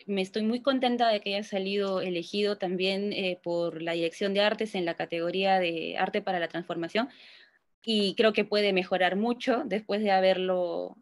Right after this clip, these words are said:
escrito. Ha pasado mu-, ha pasado algún tiempo y siento que puede mejorar muchísimo. Y parte también de esto es reconocer que siempre un proyecto puede mejorar y,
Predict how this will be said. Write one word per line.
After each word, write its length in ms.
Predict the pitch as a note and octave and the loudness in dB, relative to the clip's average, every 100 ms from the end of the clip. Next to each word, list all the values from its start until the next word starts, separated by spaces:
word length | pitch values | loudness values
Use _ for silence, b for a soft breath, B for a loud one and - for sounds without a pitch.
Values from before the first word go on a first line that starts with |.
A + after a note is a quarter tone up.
| - | -12
escrito. 420 | F#3+ - G#3+ G#3+ | -10 -4 -2 2
Ha 80 | A3+ | 2
pasado 280 | G#3+ G#3+ G#3 | 2 0 0
mu-, 120 | G3+ - | -2 -2
ha 160 | G3 | -4
pasado 240 | G3+ G3+ G3+ | -4 -2 -2
algún 260 | G3+ G3+ | 0 0
tiempo 360 | G#3 A3 A3 A#3+ | 2 2 2 0
y 40 | |
siento 300 | A#3+ G#3+ G#3 | -2 -4 -4
que 140 | G3 F#3 - - | -6 -10 -12 -2
puede 200 | F#3+ F#3+ | 0 2
mejorar 340 | G3 F#3+ F3+ | 0 -2 -2
muchísimo. 680 | F#3+ F#3+ F#3+ F#3+ F#3+ F#3+ - b b b b b b b - | -2 -6 -8 -8 -8 -8 -8 b b b b b b b -6
Y 260 | G#3+ G3 | -2 -2
parte 320 | F#3+ G#3 G#3+ A3 | 0 0 0 0
también 420 | G3+ G3 G#3 G#3 | 2 4 2 2
de 80 | G#3 | 0
esto 180 | G#3 | -2
es 60 | G#3+ | -4
reconocer 520 | G3+ F#3+ F3+ F3+ G#3 | -2 0 -2 -2 -4
que 120 | G#3 | -4
siempre 260 | G#3 A#3 A3+ | -2 -2 0
un 100 | A#3 | 0
proyecto 360 | G3+ G3+ G#3 G3+ | -2 -2 -4 -2
puede 180 | G3+ | 0
mejorar 640 | G3+ G3 - F3+ F#3 F#3+ F#3+ | 0 -4 -4 0 2 4 2
y, 160 | F3+ | 0